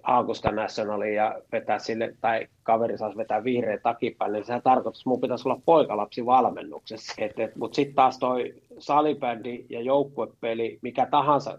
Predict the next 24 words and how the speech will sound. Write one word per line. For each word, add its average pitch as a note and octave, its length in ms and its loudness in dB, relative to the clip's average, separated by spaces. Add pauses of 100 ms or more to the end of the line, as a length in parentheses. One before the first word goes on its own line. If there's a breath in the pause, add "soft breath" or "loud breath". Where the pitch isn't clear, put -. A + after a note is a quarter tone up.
(120)
missä A#2 280 -6
on G#2+ 100 -6
vaan A#2 260 2
viisi B2 320 -2
pelaajaa. F2+ 440 -12
Jalkapalloa A2+ 600 -2
mä G#2+ 140 -8
en G#2+ 80 -8
ymmärrä G#2 360 -8 (100)
tarpeeksi, G2 540 -6 (440)
paitsi A2 180 -2
kyllä A#2+ 160 0
mä B2+ 80 0
sit B2+ 220 -4 (100)
vähän C#3 340 4
niinku F#2 240 -10
ymmärrän, F#2+ 320 -12
mut G2+ 200 -8
hyvin A2+ 280 -4
vähän. - 280 -12 (640 loud breath)
Mutta - 260 -2
taas A2 340 4
sitten A2+ 380 -2
jääkiekko, A#2 880 0